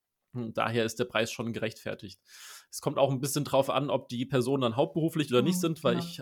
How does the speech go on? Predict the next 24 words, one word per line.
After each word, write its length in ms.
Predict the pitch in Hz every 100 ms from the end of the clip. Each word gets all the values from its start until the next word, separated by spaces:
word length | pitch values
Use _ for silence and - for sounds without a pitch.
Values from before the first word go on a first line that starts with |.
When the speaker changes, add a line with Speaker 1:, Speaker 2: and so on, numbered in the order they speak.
| -
Speaker 1:
und 280 | 120 113 - -
Froni 300 | 127 143 135
zum 140 | 135
Beispiel 380 | 120 127 - 123
haben 240 | 120 120
halt 140 | 113 113
keine, 380 | 117 113 113 113
keine 320 | 110 107 107
Mehrwertsteuer, 720 | 123 170 180 - 160 170 170 - - - -
da 140 | 123
wir 60 | 123
einfach 240 | 123 131 127
nebenberuflich 560 | 139 131 131 143 147
nur 100 | 143
tätig 340 | 139 139 139 -
sind 140 | 135
und 100 | 123
halt 100 | 120
nicht 120 | 127
über 120 | 110 120
diese 160 | 110
Grenze 320 | - 156 156
drüber 280 | 156 156 143
kommen. 360 | 139 139 139